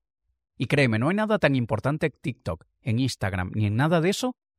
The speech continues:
como para que no puedas pedirle a otra persona, "Oye, ponme aquí, eh, te doy mi móvil un momento, pon ahí una contraseña en el limitador de frecuencia para que ni yo sepa cuál es la contraseña",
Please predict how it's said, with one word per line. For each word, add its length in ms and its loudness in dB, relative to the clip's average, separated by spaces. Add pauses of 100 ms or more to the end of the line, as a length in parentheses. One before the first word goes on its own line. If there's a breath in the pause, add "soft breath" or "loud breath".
como 220 4
para 180 2
que 120 0
no 100 2
puedas 300 4
pedirle 420 4
a 60 10
otra 220 6
persona, 440 6 (220)
"Oye, 260 2
ponme 380 2
aquí, 340 -2
eh, 240 -2
te 100 2
doy 160 2
mi 120 0
móvil 280 2
un 80 2
momento, 480 2 (480)
pon 200 4
ahí 400 2
una 200 4
contraseña 760 0 (320)
en 140 2
el 80 0
limitador 500 0
de 80 0
frecuencia 580 -2 (220)
para 180 4
que 140 2
ni 160 4
yo 180 10
sepa 380 4
cuál 160 6
es 180 0
la 100 2
contraseña", 760 0